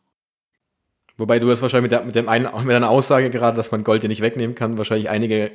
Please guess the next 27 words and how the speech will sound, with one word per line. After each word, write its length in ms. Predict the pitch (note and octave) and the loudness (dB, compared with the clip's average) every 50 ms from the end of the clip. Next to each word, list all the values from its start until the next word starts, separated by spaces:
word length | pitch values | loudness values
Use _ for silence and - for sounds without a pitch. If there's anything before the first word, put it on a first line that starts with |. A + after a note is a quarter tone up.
| - | -4
<clears throat> 840 | - F#3 E3+ E3+ D3 C3 - - - - - - - - C#3 - _ | -2 0 2 2 0 0 -4 -10 -18 -20 -20 -20 -20 -20 -20 -20 _
Kritiker 380 | - - D#3 - F3 D#3 D3+ C#3+ | -4 -4 0 0 2 2 4 4
wieder 160 | D3 C#3+ D3 | 4 2 2
kriegen 280 | C#3+ C#3+ D3 D3 D3 D3+ | 2 0 -2 -2 0 0
würdest, 260 | D3 D3 D#3 D3 - | -2 -2 -2 -4 -2
weil 80 | - A2+ | -2 -2
du 60 | A#2 | 0
sagen 240 | A#2 B2 B2 A#2+ A#2+ | 2 2 2 2 2
kannst, 220 | A#2+ B2 A#2+ A#2 - | 0 0 -2 -4 -4
okay, 220 | G2+ A#2 C3 C3 | 0 2 4 4
es, 100 | B2+ B2+ - - | 2 0 -4 -12
du 120 | - A#2 G2+ | -16 -14 -6
kann 200 | - A#2 A#2 A#2 | -6 -4 -4 -4
die, 140 | A2+ A2+ A2+ - - F#2 | -6 -8 -10 -14 -18 -14
es 360 | A2+ A2+ A2+ A#2+ B2+ B2 - | -10 -4 -2 -2 -2 -2 -2
kann, 240 | - D3 D3 C#3+ C#3 | -2 0 0 0 0
es 160 | C3+ B2+ A#2 | 0 0 2
gab 260 | - B2 B2 B2 - C3 | 4 4 4 2 4 4
ja 180 | B2 A#2+ A#2+ | 4 6 6
die, 240 | A#2+ A#2+ A#2 A#2 A#2+ | 4 2 0 0 0
äh, 260 | A#2+ A2+ A2 G#2+ G#2+ | 2 2 0 0 -2
mögliche 440 | G#2+ G#2+ A2+ A#2 A#2+ B2+ A2+ A2+ G#2+ | -2 -2 -4 -4 -4 -6 -8 -4 0
Varianten 480 | G#2+ A2+ G#2+ A2+ G#2+ G#2+ G#2+ - A2 G2+ | 2 2 4 4 2 2 2 -2 -6 -6
früher, 460 | - - A2+ G#2+ G#2 G#2 G#2 G2+ G2 | -4 0 0 2 2 2 0 -2 -4
früher 220 | - - A#2+ A2+ G#2+ | -4 -2 0 0 0
des, 180 | G#2+ - - | 0 -2 -4
äh, 240 | G2+ G#2 G2+ G#2 G#2 | -2 0 0 0 -2